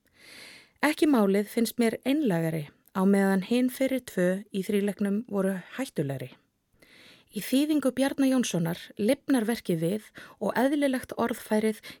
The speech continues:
gerir verkið aðgengilegt og auðveldar endurspeglun. Verkið er raunsær einþáttungur sem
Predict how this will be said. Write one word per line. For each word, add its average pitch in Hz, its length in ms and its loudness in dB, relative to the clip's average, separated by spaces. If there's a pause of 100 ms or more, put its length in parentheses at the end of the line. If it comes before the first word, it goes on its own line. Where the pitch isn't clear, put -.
gerir 190 240 4
verkið 214 460 0 (100)
aðgengilegt 220 840 -4
og - 180 -2
auðveldar 240 560 -2
endurspeglun. 156 680 -8 (1000)
Verkið 302 480 2
er 233 160 2
raunsær 262 640 0 (100)
einþáttungur 185 640 -2 (160)
sem 180 140 -2